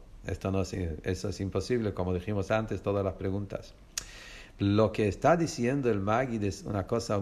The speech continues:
totalmente diferente y mucho más profundo. El Magid lo que está diciendo es que cuando Jacob mandó a los malachim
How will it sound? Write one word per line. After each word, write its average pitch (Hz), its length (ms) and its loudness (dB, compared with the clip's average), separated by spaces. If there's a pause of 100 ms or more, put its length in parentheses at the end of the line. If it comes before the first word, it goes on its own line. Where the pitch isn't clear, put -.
(140)
totalmente 107 640 0
diferente 104 540 0
y 113 140 0
mucho 110 260 -2
más 101 200 2
profundo. 104 640 -2 (840)
El 104 200 4
Magid 165 360 6
lo 139 160 2
que 104 140 -10
está 139 200 6
diciendo 127 600 2
es 92 260 -2
que 104 180 0
cuando 110 460 2
Jacob 143 600 4
mandó 139 580 2
a 143 40 4
los 117 200 0
malachim 113 640 0